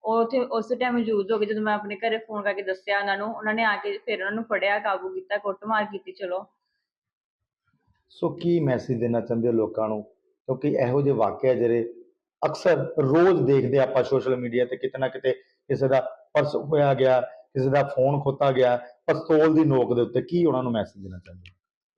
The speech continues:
Speaker 1: ਮੈਂ ਉਹਨਾਂ ਨੂੰ ਇਹ ਕਹਿਣਾ ਚਾਹੁੰਦੀ ਹਾਂ ਕਿ ਸਾਨੂੰ ਜੇ ਕੋਈ ਏਦਾਂ ਲੁੱਟਣਾ ਟਨਾਉਂਦਾ ਵਾ, ਤੇ ਸਾਨੂੰ ਡਰਨਾ ਨਹੀਂ ਚਾਹੀਦਾ, ਸਗੋਂ ਉਹਨਾਂ ਦਾ ਸਾਹਮਣਾ ਮੁਕਾਬਲਾ ਕਰਨਾ ਚਾਹੀਦਾ ਵਾ, ਕਿ ਉਹਨਾਂ ਨੂੰ ਪਤਾ ਲੱਗੇ ਆਪਾਂ ਵੀ ਕੁਛ ਕਰ ਸਕਦੇ ਹਾਂ।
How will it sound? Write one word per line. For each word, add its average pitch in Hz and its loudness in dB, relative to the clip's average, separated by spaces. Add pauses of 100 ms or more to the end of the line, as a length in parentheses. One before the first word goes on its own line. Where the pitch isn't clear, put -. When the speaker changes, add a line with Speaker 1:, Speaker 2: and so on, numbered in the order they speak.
Speaker 1:
ਮੈਂ 262 -2
ਉਹਨਾਂ 262 0
ਨੂੰ 262 0
ਇਹ 262 -4
ਕਹਿਣਾ 262 0
ਚਾਹੁੰਦੀ 247 -2
ਹਾਂ 254 -2
ਕਿ 262 -4
ਸਾਨੂੰ 240 -2
ਜੇ 233 0
ਕੋਈ 233 0
ਏਦਾਂ 220 -2
ਲੁੱਟਣਾ 214 -4
ਟਨਾਉਂਦਾ 208 -4
ਵਾ, 214 0
ਤੇ 220 -6
ਸਾਨੂੰ 247 -4
ਡਰਨਾ 208 0
ਨਹੀਂ 220 -6
ਚਾਹੀਦਾ, 214 -2
ਸਗੋਂ 220 -2
ਉਹਨਾਂ 214 -2
ਦਾ 226 0
ਸਾਹਮਣਾ 220 -2
ਮੁਕਾਬਲਾ 208 -2
ਕਰਨਾ 208 -2
ਚਾਹੀਦਾ 196 -2
ਵਾ, 202 0
ਕਿ 220 -4
ਉਹਨਾਂ 226 0
ਨੂੰ 247 -2
ਪਤਾ 202 -4
ਲੱਗੇ 190 0
ਆਪਾਂ 220 -2
ਵੀ 214 -6
ਕੁਛ 233 -4
ਕਰ 190 -2
ਸਕਦੇ 165 -6
ਹਾਂ। 160 -8